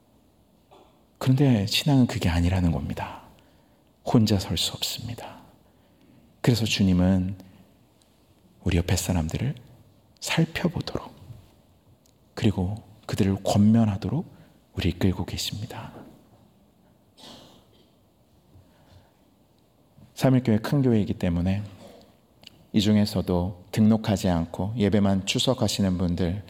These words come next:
많은 줄로 알고 있습니다. 올해가 가기 전에 등록하시기 바랍니다.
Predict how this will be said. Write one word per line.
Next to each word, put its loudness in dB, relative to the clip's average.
많은 2
줄로 -4
알고 -6
있습니다. -10
올해가 4
가기 0
전에 2
등록하시기 0
바랍니다. -4